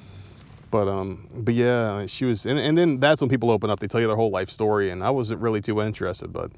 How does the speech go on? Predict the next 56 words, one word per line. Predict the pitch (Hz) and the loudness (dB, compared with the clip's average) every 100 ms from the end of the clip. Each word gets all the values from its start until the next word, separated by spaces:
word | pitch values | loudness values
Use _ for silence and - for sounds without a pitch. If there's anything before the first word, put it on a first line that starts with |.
| - - - | -20 -20 -18
she | - 156 | -8 -2
was | 120 | -2
just | 110 | -2
going | 117 113 | -2 -2
on | 107 | -2
and | 101 | -2
on. | 101 104 104 | -4 -4 -6
And | |
she's | - | -8
like, | 107 110 | -6 -4
"Oh, | 113 | -2
yeah, | 117 117 | -2 -2
you | 113 110 | -4 -4
know, | 107 | -4
this | 107 110 | -4 -6
is | |
the | 104 | -6
one | 104 104 | -4 -2
that | 101 | -2
got | 107 107 | 0 0
away, | 107 113 | 0 0
I | 104 101 | 0 -2
guess," | 101 98 - | -4 -4 -6
you | 101 | -6
know, | 104 101 | -4 -6
and | 87 - - - - - - - | -8 -16 -20 -20 -20 -20 -20 -2
she | 127 | -2
was | |
pissed | - 113 - | 2 0 2
off | 110 117 - | 2 2 0
about | 104 98 | 0 0
it. | 101 - - 143 | 0 -8 -12 0
And | 208 | 0
that's | 233 | 0
not | 269 | -4
the | 185 | -4
first | 156 156 | -2 -2
time | 139 | -2
I've | 101 - | -4 -2
seen | 165 147 | -2 0
that. | 95 | -2
I | |
mean, | 104 123 | -4 -2
I, | 170 - | -2 0
I've | 185 | -4
seen | - 196 | -2 0
it | 147 | 0
a | 104 | 0
few | 123 | -2
times | 131 135 127 | 0 0 0
where | 101 | -2
people, | 95 143 117 | -2 0 2
they | 110 | 0
get | 117 131 | 2 0
on | 151 | 0
that, | 104 101 | -2 -4